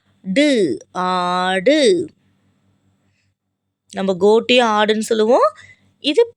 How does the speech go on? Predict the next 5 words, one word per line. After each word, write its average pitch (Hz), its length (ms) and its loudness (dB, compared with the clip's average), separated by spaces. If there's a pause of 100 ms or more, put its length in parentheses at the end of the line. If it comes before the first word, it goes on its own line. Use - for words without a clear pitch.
பாடு, 220 1200 0 (960)
சிங்கிங். 240 440 0 (180)
பாடு, 208 1600 -4
பாடு. 202 1200 2 (3000)
வரை, 208 1000 0